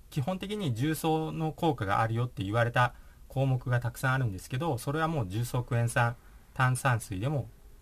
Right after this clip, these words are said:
まあ、はっきり言って当てはまりますんで、大丈夫かと思います。ということで、今回の話は終わります。まあ、とにかくもう自分の体で試せばわかりますんで、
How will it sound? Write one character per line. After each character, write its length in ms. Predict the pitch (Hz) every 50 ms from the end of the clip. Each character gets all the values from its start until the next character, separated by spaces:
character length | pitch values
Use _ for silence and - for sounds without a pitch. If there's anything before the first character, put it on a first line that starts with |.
| - -
ま 80 | 139
あ、 40 | 120
は 80 | - 185
っ 60 | -
き 120 | - 185
り 100 | 160 127 - -
言 100 | - 101
っ 20 |
て 60 | - - - - - -
当 80 | 127 120
て 80 | - 101
は 120 | 87 110
ま 100 | 107 107
り 80 | 110 113
ま 140 | 123 131
す 120 | 127 - -
ん 100 | 87 82
で、 200 | 85 104 110 - - - - - - - - - - - - - - - - - - - - - - -
大 160 | - 107 107
丈 140 | 98 101 98
夫 80 | 85 87
か 100 | - 135
と 200 | 135 156 139 - -
思 200 | 131 110 95 90
い 60 | 85
ま 140 | 85 82 80
す。 280 | - - - - - - - - - - - - - - - - - - - - - - - - - -
と 80 | - 214
い 20 |
う 40 | 220
こ 100 | 220 214
と 100 | 196 175
で、 200 | 120 95 - - - - - - - - - - - - - - - - - - - - - - - - - - - - - - - - - -
今 140 | - 135 120
回 160 | - 101 90
の 80 | 85
話 280 | 82 92 90 95 - -
は 120 | 156 117
終 60 | 98 90
わ 80 | 87
り 60 | 82 80
ま 100 | 80 73
す。 180 | - - - - - - - - -
ま 80 | 165
あ、 20 | -
と 100 | - 262
に 80 | 247
か 80 | 233 165
く 80 | 113
も 120 | 104 101 98
う 20 |
自 160 | 87 95 110
分 240 | 113 139 185 196 180
の 100 | 214 185
体 340 | - - 190 185 185 180 180
で 220 | 165 170 165 - - - - - - - - -
試 220 | 151 151 170 165
せ 120 | - -
ば 140 | 113 95 90
わ 100 | 90 90
か 120 | - - 123
り 80 | 131
ま 120 | 143 147 127
す 120 | - 107
ん 120 | 85 80
で、 220 | 82 92 87 82